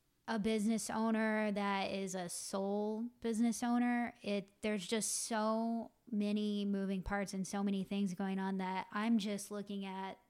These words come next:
what's happening in front of me today, <laughs> 'cause that's pretty much all I can handle. Um, otherwise, you know, I do have ideas of things that I wanna accomplish and goals, of course. Um, but, uh,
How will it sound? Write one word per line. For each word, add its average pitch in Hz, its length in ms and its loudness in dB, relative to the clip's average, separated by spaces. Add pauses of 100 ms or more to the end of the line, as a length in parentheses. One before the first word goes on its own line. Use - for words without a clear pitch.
(140)
what's 190 260 -4
happening 190 580 -4
in 175 80 -4
front 196 240 -4
of 185 60 0
me 185 260 0
today, 202 480 -2 (560)
<laughs> - 720 2
'cause 254 160 2
that's 311 200 8
pretty 370 200 4
much 285 220 6
all 214 120 6
I 214 100 4
can 202 140 0
handle. 202 540 2 (520)
Um, 220 720 2 (180)
otherwise, 226 840 6
you 233 120 6
know, 220 140 6
I 214 160 4
do 240 260 4
have 220 300 4
ideas 196 800 2
of 220 200 0
things 226 280 4
that 208 100 4
I 202 60 4
wanna 196 280 2
accomplish 185 500 -2
and 196 120 -2
goals, 185 360 0
of 185 140 -4
course. 196 380 -8 (400)
Um, 196 500 -2 (280)
but, 196 420 0 (120)
uh, 196 380 -4